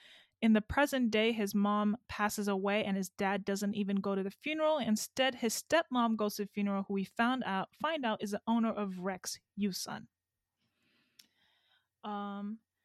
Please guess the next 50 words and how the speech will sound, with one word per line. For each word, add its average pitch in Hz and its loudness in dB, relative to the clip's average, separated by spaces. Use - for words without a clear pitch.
Haesung 262 -2
goes 233 2
to 233 0
an 214 6
event 208 4
being 208 4
held 214 0
by 240 2
Yusun 247 0
to 208 -4
try 208 -2
to 190 -2
talk 208 -4
to 247 -4
her. 247 -2
At 202 -2
that 220 2
event, 208 0
Yusun 208 2
gives 202 -2
a 196 -4
speech - -6
saying 202 2
marriage 202 2
is 202 0
a 190 0
business 226 2
transaction 214 2
and 196 4
that 190 2
if 190 -4
you 202 2
want 240 4
love 220 4
in 208 4
a 202 4
marriage, 196 2
don't 214 0
look 247 -2
for 254 0
the 233 -4
criteria, 208 0
criteria 294 -2
you 214 -2
desire 220 4
from 214 0
the 202 0
person 214 0
you 196 4
love, 208 0